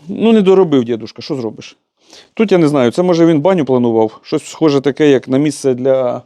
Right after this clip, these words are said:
облаштування душової кабінки. Так, і що, що?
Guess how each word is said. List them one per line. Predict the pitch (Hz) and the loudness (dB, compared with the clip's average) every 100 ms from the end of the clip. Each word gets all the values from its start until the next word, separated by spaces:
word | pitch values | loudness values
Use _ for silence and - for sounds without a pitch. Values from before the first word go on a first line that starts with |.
| _ _ _ _ _ | _ _ _ _ _
облаштування | - 139 143 139 156 147 156 147 139 127 | -4 0 0 -2 0 2 2 2 2 0
душової | 123 135 - 143 143 131 | -4 -8 -4 0 2 2
кабінки. | 143 127 101 - 104 _ _ _ _ _ _ - - - - - - - _ - - - _ _ - - - | -2 -2 -6 -10 -18 _ _ _ _ _ _ -20 -20 -20 -20 -20 -20 -20 _ -20 -20 -20 _ _ -16 -16 -2
Так, | 151 113 - - | 0 0 -4 -6
і | 233 294 - - - | -2 -2 -4 -20 -14
що, | 190 | -8
що? | 190 | -4